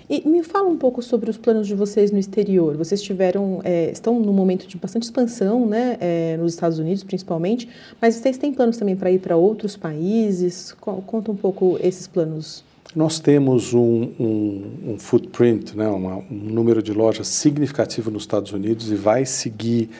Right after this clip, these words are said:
Speaker 2: a, essa expansão. Claro, isso é coordenado pelo C E O mundial, pelo Barry McGowan, assim como toda a expansão internacional vem da matriz deles.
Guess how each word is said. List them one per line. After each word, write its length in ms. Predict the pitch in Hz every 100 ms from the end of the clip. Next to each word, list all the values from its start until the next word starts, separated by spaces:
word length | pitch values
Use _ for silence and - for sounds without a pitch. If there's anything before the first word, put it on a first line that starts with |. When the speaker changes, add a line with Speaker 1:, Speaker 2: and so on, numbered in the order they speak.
| - - _
Speaker 2:
a, 800 | 117 101 98 98 98 95 92 95 -
essa 220 | 117 -
expansão. 720 | 104 - 110 101 - 107 127 151
Claro, 280 | 113 104 101
isso 120 | -
é 40 |
coordenado 640 | 104 110 101 104 104 104 101
pelo 340 | - 104 104
C 300 | - - -
E 160 | 107 104
O 180 | 107 104
mundial, 600 | 104 104 95 98 110 117
pelo 220 | 113 101
Barry 280 | 104 107 104
McGowan, 580 | 101 101 98 98 127 185 - - - - - -
assim 540 | 123 120 - - 165
como 300 | 180 180 165
toda 460 | 165 - 202 208 208
a 40 |
expansão 720 | 190 - - 170 151 - 156 151
internacional 1000 | 147 143 139 - 135 123 120 123 156 160 - _ -
vem 580 | 113 120 127 131 147 151 - - _ _ -
da 100 | 131
matriz 720 | 139 135 135 107 - - -
deles. 580 | 127 123 95 - -